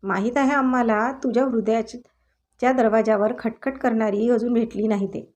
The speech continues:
रिद्धी म्हणाली. "कसं काय अचूक ओळखतेस ग? तूच ग, तूच आहेस जी मला समजून घेऊ शकतेस." विहान रिद्धीला डोळा मारत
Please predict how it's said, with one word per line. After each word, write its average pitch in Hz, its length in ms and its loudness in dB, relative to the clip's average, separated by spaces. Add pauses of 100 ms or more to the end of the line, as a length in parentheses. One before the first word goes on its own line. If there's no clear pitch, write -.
(180)
रिद्धी 196 340 -6
म्हणाली. 190 320 -6 (880)
"कसं 233 220 -2
काय 392 180 4
अचूक 359 300 2
ओळखतेस 285 520 2
ग? 220 260 0 (400)
तूच 269 260 -2
ग, 240 80 2 (420)
तूच 302 200 0
आहेस 254 400 2 (480)
जी 254 120 0
मला 240 280 2
समजून 233 420 -2
घेऊ 254 180 4
शकतेस." - 500 -8 (720)
विहान 311 320 4
रिद्धीला 277 480 4
डोळा 233 280 6
मारत 226 240 2